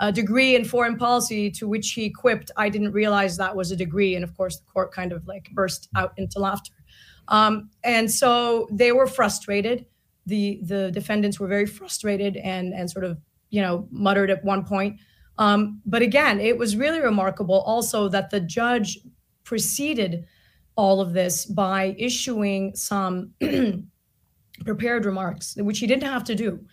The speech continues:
That kind of set the tone for the entire day. Um, and also listened very carefully, gave us,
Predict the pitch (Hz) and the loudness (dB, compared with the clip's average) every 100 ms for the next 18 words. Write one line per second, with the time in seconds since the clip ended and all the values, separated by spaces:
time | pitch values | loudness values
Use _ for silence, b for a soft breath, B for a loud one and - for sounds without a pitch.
0 | b - 214 214 240 220 - 233 233 202 | b -6 -6 -2 -2 -2 0 -2 -2 -6
1 | - 190 180 196 - 190 196 185 190 185 | -2 -2 -2 -6 -6 -6 -4 -4 -2 0
2 | 180 180 185 170 170 B B B - 208 | 0 2 0 0 -8 B B B -2 2
3 | 202 202 202 208 202 208 214 208 220 202 | 4 4 0 -2 -2 2 2 2 0 0
4 | 214 220 220 185 196 196 196 190 160 - | 0 0 -2 0 0 0 0 -2 -2 -4
5 | 190 190 170 208 208 208 208 | -4 -2 2 2 4 2 0